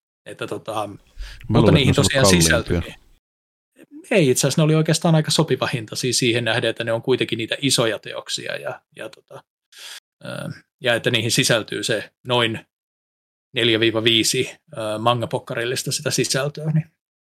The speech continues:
Speaker 1: Eli erittäin, erittäin jees. Niin tota, semmoset suositukset.
Speaker 2: Kyllä, ja siinähän tulee just se perus mangapokkarin hinta, että jos, no, pe-, me, no, kymppi on ehkä semmonen suurin piirtein,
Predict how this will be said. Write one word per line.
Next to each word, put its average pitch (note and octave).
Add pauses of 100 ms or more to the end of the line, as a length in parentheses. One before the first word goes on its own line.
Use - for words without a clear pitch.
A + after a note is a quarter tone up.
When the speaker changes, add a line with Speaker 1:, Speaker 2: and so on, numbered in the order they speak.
(960)
Speaker 1:
Eli A#2
erittäin, C#3+
erittäin A#2+
jees. C#3
Niin B2+
tota, D3+
semmoset E3
suositukset. - (520)
Speaker 2:
Kyllä, F2+
ja E2+
siinähän F2+
tulee G2
just F2
se D2+
perus F2
mangapokkarin E2+
hinta, E2+
että E2
jos, - (160)
no, - (1600)
pe-, G#2
me, F2 (160)
no, A#2 (280)
kymppi G2+
on G#2+
ehkä F#2
semmonen E2+ (840)
suurin F2
piirtein, E2